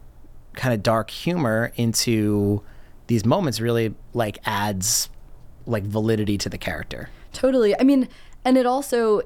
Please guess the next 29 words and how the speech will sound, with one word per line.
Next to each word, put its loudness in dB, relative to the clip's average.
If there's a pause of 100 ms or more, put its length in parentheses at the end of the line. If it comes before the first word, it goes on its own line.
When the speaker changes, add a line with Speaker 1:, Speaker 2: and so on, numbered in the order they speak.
Speaker 2:
is, 0 (100)
in 2
some 2
ways, 0 (260)
essential 2
to -2
the -6
story 0 (180)
that 2
we 4
believe 2
he's -2
charming 2
and 2
charismatic, 0 (220)
'cause -6
my 4
man 4
has 0
gotten 0
away 0
with -2
a -6
lot. -2
<laughs> 2 (420)
Speaker 1:
Yeah. 4 (200)
Speaker 2:
Even, 4
you 0
know, 2